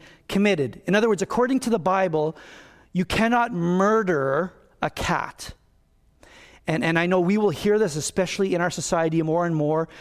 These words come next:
We will refer to, like, maybe, maybe the immoral killing of animals as murder. And we have to be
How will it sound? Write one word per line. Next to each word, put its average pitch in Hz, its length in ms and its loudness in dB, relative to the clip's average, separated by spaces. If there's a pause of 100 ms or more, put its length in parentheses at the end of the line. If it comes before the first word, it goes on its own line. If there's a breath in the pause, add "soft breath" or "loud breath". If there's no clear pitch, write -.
(140 loud breath)
We 170 100 0
will 180 120 2
refer 190 300 0
to, 185 220 -2
like, 160 240 0
maybe, 170 360 0
maybe 165 280 0
the 165 160 -2
immoral 165 360 0
killing 175 320 -2
of 151 100 -2
animals 156 460 -2
as 139 240 -4
murder. 156 640 0 (220 loud breath)
And 165 140 -2
we 180 80 0
have 196 200 -2
to 214 80 -2
be 175 280 -4